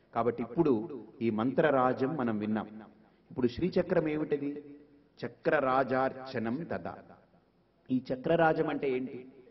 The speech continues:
అంటే ఈ లోకంలో మనం సాలగ్రామాన్ని పూజిస్తాం. దేనికి ప్రతీకగా? దేనికి ప్రతీక? విష్ణువుకి.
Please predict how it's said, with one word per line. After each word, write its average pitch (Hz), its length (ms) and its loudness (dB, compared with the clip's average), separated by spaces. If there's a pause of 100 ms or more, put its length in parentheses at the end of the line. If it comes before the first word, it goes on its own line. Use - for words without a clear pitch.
(680)
అంటే 165 320 4
ఈ 151 160 0
లోకంలో 160 960 2
మనం 160 540 0 (220)
సాలగ్రామాన్ని 147 800 4
పూజిస్తాం. 143 540 -4 (180)
దేనికి 175 360 0
ప్రతీకగా? 165 880 0 (1160)
దేనికి 175 260 6
ప్రతీక? 156 540 0 (840)
విష్ణువుకి. 131 580 -4